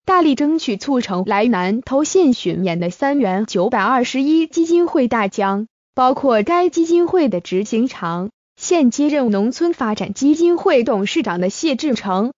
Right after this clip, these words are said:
现在担任民进党不分区立委的蔡培慧，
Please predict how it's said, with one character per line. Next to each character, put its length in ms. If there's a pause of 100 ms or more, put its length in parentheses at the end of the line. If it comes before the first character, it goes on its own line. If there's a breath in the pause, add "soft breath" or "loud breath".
(200)
现 320
在 240
担 220
任 260
民 300
进 180
党 300
不 140
分 200
区 240
立 220
委 140
的 100
蔡 240
培 320
慧， 260